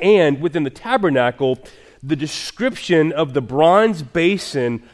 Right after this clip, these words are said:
lacks what? There's no dimensions. There's no dimensions given. All we have is what we read in verse eighteen. "You shall also make a basin of bronze with its stand of bronze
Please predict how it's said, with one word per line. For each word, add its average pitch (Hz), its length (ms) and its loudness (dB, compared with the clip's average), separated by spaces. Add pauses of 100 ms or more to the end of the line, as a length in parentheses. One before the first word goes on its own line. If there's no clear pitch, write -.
(140)
lacks 156 960 2 (380)
what? 110 300 -6 (1040)
There's 175 180 -10
no 220 120 2
dimensions. 185 1000 -4 (640)
There's 233 180 -2
no 233 160 6
dimensions 196 600 2
given. 180 500 -4 (440)
All 226 260 8
we 285 140 6
have 190 420 4
is 190 100 0
what 208 80 0
we 202 80 2
read 196 220 0
in 190 100 4
verse 190 260 2
eighteen. 151 600 -2 (520)
"You 170 120 -6
shall 180 180 4
also 208 380 4
make 214 460 4
a 165 160 -4
basin 202 500 0
of 156 160 -2
bronze 151 720 2 (580)
with 180 300 6
its 175 400 -2
stand 220 500 2
of 123 180 -2
bronze 127 840 0